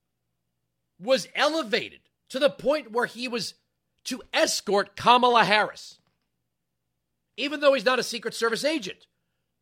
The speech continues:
They wanted a showing of solidarity. The Capitol Police were our heroes on January sixth.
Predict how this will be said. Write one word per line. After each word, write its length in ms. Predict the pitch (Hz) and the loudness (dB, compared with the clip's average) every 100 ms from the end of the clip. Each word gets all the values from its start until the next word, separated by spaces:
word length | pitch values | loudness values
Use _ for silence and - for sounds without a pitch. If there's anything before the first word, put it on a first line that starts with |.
| _ _ _ _ _ | _ _ _ _ _
They 100 | 226 | -2
wanted 340 | 254 294 269 233 | 0 2 2 0
a 60 | |
showing 540 | - - 294 294 285 247 | -2 0 4 4 2 -4
of 100 | 156 | -4
solidarity. 880 | - - 254 247 165 208 208 120 - - - | -2 4 4 4 6 8 8 4 -8 -14 -6
The 120 | 226 - | -6 -6
Capitol 460 | - - 311 320 294 | 2 2 2 -4 -6
Police 680 | - 247 240 226 262 220 - _ | -4 -2 0 0 -4 -6 -14 _
were 220 | 190 285 | 4 4
our 300 | - 285 262 | 6 4 4
heroes 600 | - - 302 330 262 196 | 0 0 4 6 6 2
on 200 | 190 180 | 2 2
January 560 | 139 214 214 196 190 156 | 6 6 6 2 0 -2
sixth. 420 | - 208 - - | -4 -4 -4 -8